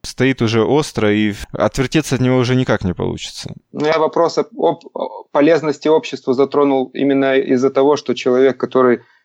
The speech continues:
Speaker 2: э, просто выше конкуренцию имеет в плане того же нормальной работы, который меньше болеет, который лучше за собой может, за здоровье своё контролировать. Вот,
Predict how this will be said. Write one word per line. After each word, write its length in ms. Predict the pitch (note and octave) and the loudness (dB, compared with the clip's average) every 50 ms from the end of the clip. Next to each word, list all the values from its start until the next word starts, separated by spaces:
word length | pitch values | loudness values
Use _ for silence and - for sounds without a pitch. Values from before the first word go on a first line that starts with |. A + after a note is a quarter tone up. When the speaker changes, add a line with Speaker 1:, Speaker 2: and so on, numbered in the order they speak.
| _ _ - | _ _ -4
Speaker 2:
э, 540 | - G#2 G#2 G#2+ G#2+ G#2+ A2+ A#2+ - - - - | 0 2 2 4 2 2 0 -2 -4 -4 -6 -4
просто 320 | - B2 B2 A#2+ - - A#2 | -2 -2 -2 0 0 -2 -2
выше 480 | A2+ B2 B2 - C3 C3+ C3+ - C3 | -2 -2 -4 0 0 0 2 0 -2
конкуренцию 680 | - - A#2+ A2+ - A2+ D#3 D#3 C#3+ B2+ - - A2+ G#2+ | -4 -2 -2 0 0 0 0 2 0 0 0 0 0 0
имеет 360 | A2 G#2+ G#2 G2 G2 F#2+ - - _ _ _ | 0 0 0 -2 -2 -6 -12 -20 _ _ _
в 40 | - | -2
плане 260 | B2 A#2 A#2 A#2 A2 | 0 0 2 2 0
того 280 | - - A2+ G#2+ A2+ G#2+ | 2 0 0 2 2 0
же 220 | G#2+ G#2+ G2+ G#2 - | 2 0 -2 -2 -2
нормальной 440 | G#2+ A2+ A2 A#2 A#2 A2+ A2+ A2 G#2+ | -2 0 0 2 2 2 2 2 0
работы, 480 | G#2+ G2+ A2+ C3+ C#3 C3+ A#2 G#2 - _ _ _ _ _ | 0 2 2 2 2 2 -2 -4 -6 _ _ _ _ _
который 320 | - A#2+ - B2+ A#2 A#2+ | -6 -2 0 2 2 4
меньше 300 | A#2+ B2+ B2+ B2 - B2 | 4 4 2 2 0 0
болеет, 460 | G#2+ G#2 A2+ A2+ B2 C3+ C#3 B2 B2 - | 0 2 4 4 4 4 4 2 0 -4
который 440 | - - - - A2 A2 G#2+ G2+ - _ _ _ _ _ _ - | -10 -8 -4 -2 0 0 0 -2 -4 _ _ _ _ _ _ -14
лучше 580 | - - - - A2+ B2+ - - - A2 G2+ - | -12 -8 -2 0 2 2 2 2 0 -2 -2 -2
за 160 | - G2+ A2 | -2 -2 -2
собой 360 | G#2 - - G#2+ A2 A#2 G#2 | -2 0 0 0 2 2 2
может, 280 | G2+ G2+ F#2 F#2 G2 F2 | 2 0 -2 -4 -4 -4
за 140 | G#2 G#2 G2+ | -4 -6 -4
здоровье 400 | G2 G#2+ A#2 B2 A#2+ A2 G#2 F#2+ | 0 2 2 4 4 4 2 0
своё 240 | - - G#2+ G2 - | 0 0 -2 0 0
контролировать. 680 | - G#2+ G2+ - A2+ A2 A2 G2 F#2 F2+ F2 - - | 0 -2 0 2 2 2 2 2 0 -2 -6 -8 -6
Вот, 140 | - G#2+ | -6 -6